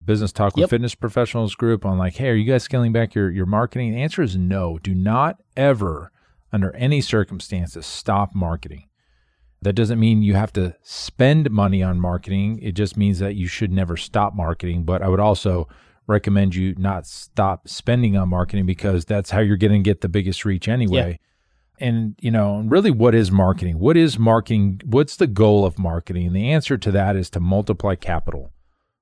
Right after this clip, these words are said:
Speaker 1: Multiplication of capital is what you do, what the, what the kind of the end result is of marketing.
Speaker 2: Successful marketing.
Speaker 1: Correct. Successful marketing. The goal is to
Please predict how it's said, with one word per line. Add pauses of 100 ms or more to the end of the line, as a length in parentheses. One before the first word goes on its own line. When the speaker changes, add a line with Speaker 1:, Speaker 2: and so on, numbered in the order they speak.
(120)
Speaker 1:
Multiplication
of
capital
is
what
you
do,
what
the, (120)
what
the
kind
of
the
end (200)
result
is
of
marketing.
Speaker 2:
Successful
marketing. (240)
Speaker 1:
Correct.
Successful
marketing.
The
goal
is
to